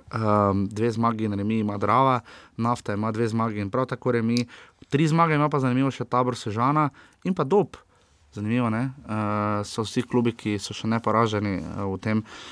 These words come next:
spomladanskem delu. Krka Brežice pet nula, derbi, ne? Ehm,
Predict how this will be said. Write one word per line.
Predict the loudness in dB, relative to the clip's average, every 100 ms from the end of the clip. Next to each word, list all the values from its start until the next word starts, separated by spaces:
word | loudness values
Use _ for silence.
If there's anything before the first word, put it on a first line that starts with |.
| -20 -20
spomladanskem | -4 0 2 0 -2 -4
delu. | -2 -2
Krka | -2 0 0
Brežice | 2 2 2 -4
pet | -6 0 0 2
nula, | 2 4 2 -2 -12
derbi, | -2 0 2 2
ne? | 2 -2 -8 -20 -20 _ -10
Ehm, | -4 0 0 0 -2 -2